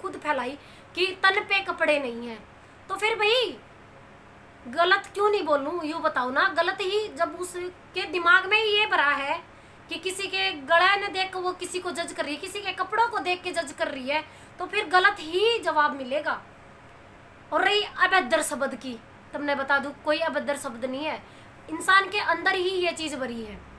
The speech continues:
पाँच किलो permanent लेके घूमता है इंसान इस चीज़ को, तो तुम गलत कैसे बोल सकते हो इस चीज़ को, जिसके भीतर में ये सब कुछ भरा है, तो वो इंसान गलत कैसे बोल सकता है?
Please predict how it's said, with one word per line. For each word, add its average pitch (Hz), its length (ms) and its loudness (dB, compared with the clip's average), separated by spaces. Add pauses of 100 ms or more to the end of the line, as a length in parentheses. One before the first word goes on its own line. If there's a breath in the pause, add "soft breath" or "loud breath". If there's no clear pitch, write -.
(1700)
पाँच 392 360 8
किलो 381 260 2
permanent 359 540 2
लेके 330 280 0
घूमता 277 360 -2
है 302 140 2
इंसान 294 280 0
इस 262 140 -8
चीज़ 247 220 -8
को, 208 120 -12 (840)
तो 359 80 -8
तुम 415 200 -4
गलत 381 320 6
कैसे 381 240 2
बोल 320 200 2
सकते 294 300 -6
हो 247 80 0
इस 240 140 -6
चीज़ 220 200 -10
को, 208 140 -12 (1200)
जिसके 311 260 -2
भीतर 285 340 -2
में 339 120 4
ये 339 120 2
सब 339 200 -4
कुछ 277 160 -8
भरा 247 280 0
है, 269 180 -2
तो 294 140 -14
वो 330 140 -2
इंसान 339 300 0
गलत 359 280 0
कैसे 370 220 -2
बोल 294 180 0
सकता - 260 -8
है? 208 120 -12